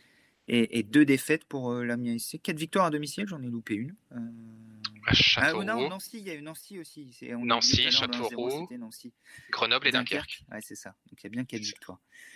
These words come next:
Speaker 1: Euh, donc tu nous proposais le, le trois un.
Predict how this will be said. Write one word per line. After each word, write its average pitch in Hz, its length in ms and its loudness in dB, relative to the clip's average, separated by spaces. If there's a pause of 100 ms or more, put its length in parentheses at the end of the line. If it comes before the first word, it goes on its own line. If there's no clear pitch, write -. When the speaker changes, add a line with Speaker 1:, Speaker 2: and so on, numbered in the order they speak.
(340)
Speaker 1:
Euh, 123 440 2
donc 139 160 -2
tu - 160 -4
nous 156 120 2
proposais 151 400 4
le, 131 240 2
le 123 180 -4
trois - 320 0
un. 170 260 2